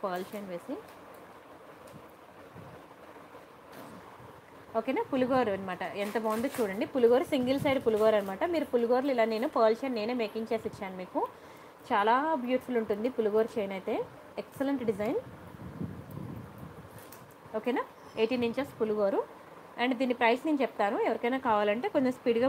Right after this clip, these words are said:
బుక్ చేసుకోండి. పులిగోరలు మాత్రం చాలా డిమాండ్ ఉందండి, మంచి రాయల్ లుక్ వస్తుంది. ఇది మంచి బ్యూటిఫుల్ ఆఫర్లో ఇస్తున్నాను మీకు, ట్రిపుల్ నైన్ అనండి, తొమ్మిది వందల తొంభై తొమ్మిది రూపాయలు మాత్రమే. కావాలనుకున్న వాళ్ళు ఫాస్ట్గా బుక్ చేసుకోండి. ట్రిపుల్ నైన్ ఫ్రీ షిప్పింగ్. మీకు మంచిగా pearl చైన్తో కూడా నేను మేకింగ్ చేసి ఇచ్చాను అనమాట.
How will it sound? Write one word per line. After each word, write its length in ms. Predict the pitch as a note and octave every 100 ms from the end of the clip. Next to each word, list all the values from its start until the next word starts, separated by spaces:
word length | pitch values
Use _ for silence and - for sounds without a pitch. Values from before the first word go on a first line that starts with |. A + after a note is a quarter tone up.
| A#3+
బుక్ 100 | G3
చేసుకోండి. 380 | G#3 A#3+ - G#3 C#4
పులిగోరలు 480 | B3+ A#3 B3 B3 A#3 G#3+
మాత్రం 300 | F#3 G#3 C#4 D4
చాలా 280 | A3+ G#3 B3 A#3+
డిమాండ్ 300 | G#3+ A3 G#3+
ఉందండి, 300 | G#3+ G3+ G#3+ A3+
మంచి 200 | A3 C#4 A#3
రాయల్ 240 | F#3+ G#3 A#3
లుక్ 160 | -
వస్తుంది. 340 | A3 - G3 C#4 - - - - -
ఇది 100 | C4 C4
మంచి 220 | B3 C#4+ A#3+
బ్యూటిఫుల్ 320 | A#3+ A3+ C4
ఆఫర్లో 280 | G#3 A#3+ B3+ A#3+
ఇస్తున్నాను 340 | A#3 A3+ G#3 G3+
మీకు, 220 | G3 B3+ B4 - G#3+ G#3
ట్రిపుల్ 240 | A#3 A#3 A#3+
నైన్ 160 | A#3+ A3
అనండి, 220 | G3 G3 A3+
తొమ్మిది 240 | A3+ C4
వందల 180 | B3 B3+ C#4+
తొంభై 180 | G#3+ G#3
తొమ్మిది 200 | A3+ G#3+
రూపాయలు 200 | G#3+ G#3+ G3+
మాత్రమే. 320 | F#3 G3+ C#4 A4
కావాలనుకున్న 520 | A3+ G#3+ B3 B3 A3+ B3
వాళ్ళు 120 | G4
ఫాస్ట్గా 360 | A3+ G#3 A3 A3
బుక్ 120 | F#3 G3
చేసుకోండి. 460 | G3+ - F#3 F3+ - - - - -
ట్రిపుల్ 240 | C4 C4+ C#4+
నైన్ 120 | E4 C#4
ఫ్రీ 80 | A#3
షిప్పింగ్. 280 | A#3+ C#4+ E4+
మీకు 120 | C#4 A#3+
మంచిగా 260 | A3 A3+ C#4+ C#4
pearl 220 | A3 A3+ A#3+
చైన్తో 240 | A3+ A3+ C4
కూడా 120 | D#4
నేను 120 | C#4 A3+
మేకింగ్ 280 | G3+ A3+ A#3+
చేసి 180 | A3 G#3+ G#3+
ఇచ్చాను 260 | G#3+ G3+
అనమాట. 240 | G3 F#3+